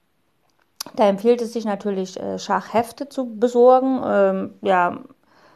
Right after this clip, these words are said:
ähm, ich empfehle dann eigentlich immer so für fortgeschrittene Spieler die Stappenmethode. Ab Stufe zwei kann man die ganzen Hefte durchlösen.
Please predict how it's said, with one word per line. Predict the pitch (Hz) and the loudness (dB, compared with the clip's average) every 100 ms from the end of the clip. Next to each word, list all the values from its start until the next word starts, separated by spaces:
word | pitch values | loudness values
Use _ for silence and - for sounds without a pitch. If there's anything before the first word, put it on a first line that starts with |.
| _ - | _ -6
ähm, | 190 190 190 - | -2 0 -2 -6
ich | 214 | -6
empfehle | 220 214 233 | -6 -2 0
dann | 226 190 | 0 0
eigentlich | 202 220 262 254 | 2 2 2 0
immer | 233 233 226 | -2 -4 -4
so | 220 208 | -2 -4
für | 208 208 196 | -2 -2 -2
fortgeschrittene | 214 220 - 233 214 214 220 | -4 -6 -8 -8 -8 -8 -10
Spieler | - 220 208 | -6 -2 -2
die | 196 | -2
Stappenmethode. | 170 - - 294 285 285 269 254 247 | -6 -4 -2 0 0 2 0 2 0
Ab | - | -2
Stufe | - 214 220 202 | -6 -10 -8 -12
zwei | - 220 233 247 | -4 0 0 0
kann | 240 | -4
man | 214 214 | -4 -6
die | 220 | -6
ganzen | 196 196 208 | -8 -10 -8
Hefte | 226 226 226 | -8 -6 -8
durchlösen. | 226 247 269 262 247 254 254 | 0 0 0 -2 -2 -2 -2